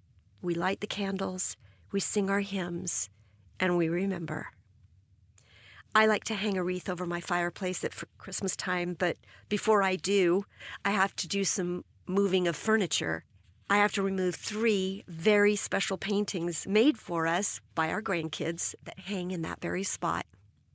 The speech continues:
We remove them from the wall and carefully set them aside. We push back the furniture and the floor lamp to make room for our tree. That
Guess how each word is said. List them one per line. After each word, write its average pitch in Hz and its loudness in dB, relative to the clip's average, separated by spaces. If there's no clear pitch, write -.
We 262 0
remove 226 4
them 226 2
from 254 0
the 277 4
wall 175 6
and 185 -2
carefully 180 -2
set - -2
them 214 -4
aside. 180 -6
We 180 0
push 233 2
back 311 4
the 330 0
furniture 269 2
and 226 0
the 277 2
floor 311 8
lamp 240 0
to - 0
make 190 -2
room 175 -2
for 180 0
our 180 2
tree. 160 0
That 240 0